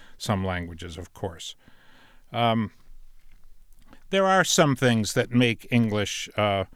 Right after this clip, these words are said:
uh, uh, difficult, and if you're going to be a second language speaker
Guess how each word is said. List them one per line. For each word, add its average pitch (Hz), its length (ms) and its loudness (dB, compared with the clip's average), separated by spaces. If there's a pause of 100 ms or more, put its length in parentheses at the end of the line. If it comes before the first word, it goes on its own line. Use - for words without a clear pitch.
(520)
uh, 98 320 0 (220)
uh, 120 140 2
difficult, 104 720 0 (100)
and 120 360 2
if 151 240 -2
you're 156 140 2
going 156 300 0
to 135 80 -2
be 135 320 0
a 104 240 -2 (340)
second 165 440 0
language 135 480 2
speaker 101 680 -2